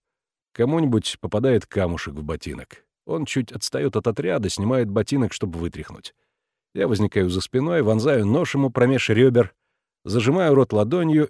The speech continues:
и проворачиваю лезвие до тех пор, пока не почувствую, что он испустил дух. «Нихуя себе», — подумал Рик.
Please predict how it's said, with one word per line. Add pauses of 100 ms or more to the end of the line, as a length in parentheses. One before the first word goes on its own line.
и
проворачиваю
лезвие
до
тех
пор,
пока
не
почувствую,
что
он
испустил
дух. (540)
«Нихуя
себе», — (260)
подумал
Рик.